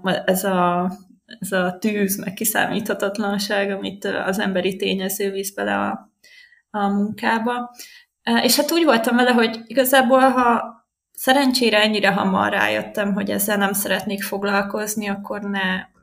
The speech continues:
áldozzak arra több időt, hogy valami olyat megtanuljak, amivel már most tudom, hogy nem, ö, szeretnék a későbbiekben foglalkozni. És hát akkor így elkezdtem gondolkozni, hogy akkor végül is mi legyen helyette.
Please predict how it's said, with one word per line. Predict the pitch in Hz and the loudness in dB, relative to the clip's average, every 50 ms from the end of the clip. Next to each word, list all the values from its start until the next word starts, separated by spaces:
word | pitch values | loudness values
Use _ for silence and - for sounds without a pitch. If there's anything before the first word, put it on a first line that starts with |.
| _ _ _ _ | _ _ _ _
áldozzak | - 214 208 214 220 220 220 208 - 220 208 - | -10 -8 -6 -6 -6 -6 -4 -4 -4 -6 -6 -6
arra | - 214 220 214 - - | -6 -4 -2 -2 -4 -4
több | - 202 196 190 190 | -4 -6 -6 -6 -6
időt, | 208 202 208 208 208 208 208 - | -8 -8 -6 -6 -6 -6 -6 -6
hogy | - 196 | -6 -2
valami | 196 190 196 196 196 190 | 2 2 2 2 0 0
olyat | 196 196 196 196 190 - | 0 0 0 0 -4 -4
megtanuljak, | 202 196 196 - - 202 196 196 190 190 185 190 185 185 - | -6 -6 -6 -4 -6 -6 -6 -4 -4 -2 -2 -2 -2 -4 -6
amivel | 202 202 202 196 190 196 _ _ _ _ _ _ _ _ _ _ 190 185 - 185 185 185 180 175 190 190 - - - | -8 -6 -6 -6 -8 -10 _ _ _ _ _ _ _ _ _ _ -14 -8 -2 0 2 2 2 2 0 -6 -10 -14 -6
már | 202 202 190 180 180 | 0 2 2 2 2
most | 180 175 165 180 - - | 0 0 -2 -2 -6 -6
tudom, | - 175 185 175 190 | -6 -6 -6 -4 -4
hogy | 196 196 190 | -2 -2 -2
nem, | 180 175 175 175 175 175 - _ _ _ _ | -2 -2 -4 -6 -8 -10 -14 _ _ _ _
ö, | - 196 190 180 180 185 180 190 | -6 -4 -2 0 0 0 -2 -2
szeretnék | 180 - 226 - 208 208 - 220 208 208 208 | -2 -2 0 2 0 0 2 -2 -2 -2 -2
a | 208 | -4
későbbiekben | - 220 214 214 - - 202 202 196 175 156 185 190 - 202 | 0 -2 0 0 0 -2 0 0 2 0 0 0 -2 -4 -4
foglalkozni. | 190 - - 254 285 294 269 262 262 269 277 262 262 - 262 262 262 254 - - - - - - - - - - - - - - - - - _ _ _ _ - | -4 -4 -4 0 2 2 2 2 2 2 0 0 2 0 -2 -2 -4 -4 -8 -16 -20 -20 -20 -20 -20 -20 -20 -20 -20 -20 -20 -20 -20 -20 -20 _ _ _ _ -4
És | - 262 - | 0 0 0
hát | 269 254 254 | 0 2 0
akkor | 247 233 - - 240 233 | 0 -2 2 2 2 4
így | 226 226 - - - - - - _ _ | 4 2 0 -2 -8 -12 -16 -20 _ _
elkezdtem | - 190 185 - 175 - - 208 190 | -6 -6 -2 -2 -4 -4 -2 -2 0
gondolkozni, | 180 170 175 165 120 131 185 - 190 175 185 - 202 196 | 2 2 2 4 2 2 4 4 4 4 4 2 0 0
hogy | 202 185 185 | 2 4 2
akkor | 180 185 - - 196 | 2 2 2 0 2
végül | 196 196 185 185 190 | 2 2 2 4 4
is | 185 185 185 - | 4 2 2 0
mi | 220 202 | 0 0
legyen | 185 170 175 185 185 175 190 | 0 0 2 2 2 2 2
helyette. | 185 214 208 202 202 220 233 - - - 254 254 247 247 254 - _ | 2 2 2 2 2 2 0 -4 -2 0 2 2 2 0 -4 -14 _